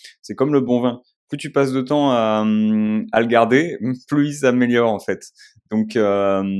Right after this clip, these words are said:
donc c'est vrai que pour ça, pour vendre du, euh, pour vendre de l'accompagnement et du long terme, en fait,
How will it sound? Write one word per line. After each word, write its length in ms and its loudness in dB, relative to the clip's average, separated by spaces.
donc 120 -10
c'est 180 -4
vrai 40 -10
que 60 -20
pour 140 -16
ça, 140 -2
pour 200 -10
vendre 300 -2
du, 220 -6
euh, 280 -2
pour 140 -14
vendre 200 -2
de 80 -4
l'accompagnement 720 -8
et 60 -8
du 100 -12
long 220 -8
terme, 260 -8
en 80 -10
fait, 280 -10